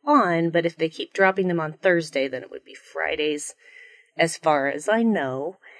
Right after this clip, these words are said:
And I also do a podcast with my fabulous husband, Dave, who is one of those people that can do the ridiculous button combos that I can't understand.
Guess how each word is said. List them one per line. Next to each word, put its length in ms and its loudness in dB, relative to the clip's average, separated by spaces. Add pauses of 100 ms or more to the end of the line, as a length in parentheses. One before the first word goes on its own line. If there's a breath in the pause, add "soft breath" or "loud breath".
(320 soft breath)
And 720 4
I 260 4
also 420 4
do 200 4
a 60 4
podcast 880 -2
with 240 4
my 460 6
fabulous 1120 4
husband, 500 0
Dave, 440 4
who 200 6
is 220 4
one 160 4
of 80 2
those 180 6
people 320 2
that 140 4
can 140 0
do 200 0
the 100 0
ridiculous 800 0
button 460 0
combos 600 2
that 140 -2
I 140 0
can't 340 -4
understand. 760 -6